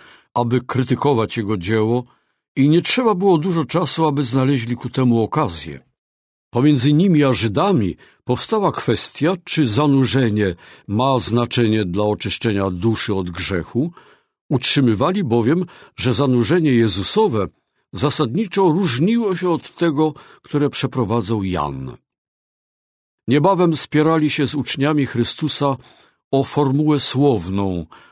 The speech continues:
odpowiednią do posługiwania się przy zanurzeniu, a w końcu o uprawnienie tych ostatnich, aby w ogóle zanurzali.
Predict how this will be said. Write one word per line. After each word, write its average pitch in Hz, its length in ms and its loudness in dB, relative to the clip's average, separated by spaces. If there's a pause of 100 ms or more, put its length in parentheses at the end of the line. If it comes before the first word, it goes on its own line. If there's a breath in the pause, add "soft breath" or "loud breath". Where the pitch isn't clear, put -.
(120 loud breath)
odpowiednią 127 720 0
do 120 140 0
posługiwania 117 800 -2
się - 160 -8
przy - 180 -8
zanurzeniu, 101 760 -2 (600 soft breath)
a 113 80 0
w - 120 -14
końcu 196 640 -2
o 165 120 0
uprawnienie 165 1080 0
tych - 280 -6
ostatnich, 135 800 -2 (340 loud breath)
aby 120 280 0
w 101 120 -4
ogóle 135 360 0
zanurzali. 85 800 -6